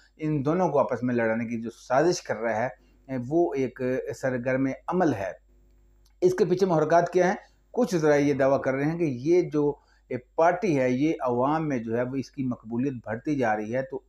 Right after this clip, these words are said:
इस तहरीक लब्बैक पाकिस्तान जो है वो अब उभरती हुई जमात जो है वो दीगर, ए,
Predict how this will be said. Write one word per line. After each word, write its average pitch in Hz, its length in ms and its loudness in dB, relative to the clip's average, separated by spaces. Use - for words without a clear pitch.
इस 160 160 -4
तहरीक 113 320 -6
लब्बैक 113 460 0
पाकिस्तान 127 500 0
जो 117 100 -2
है 95 140 -4
वो 135 200 -2
अब 135 240 -2
उभरती 160 400 0
हुई 156 120 4
जमात 113 260 0
जो 110 120 -6
है 117 60 -2
वो 127 80 -2
दीगर, 127 460 0
ए, 110 360 0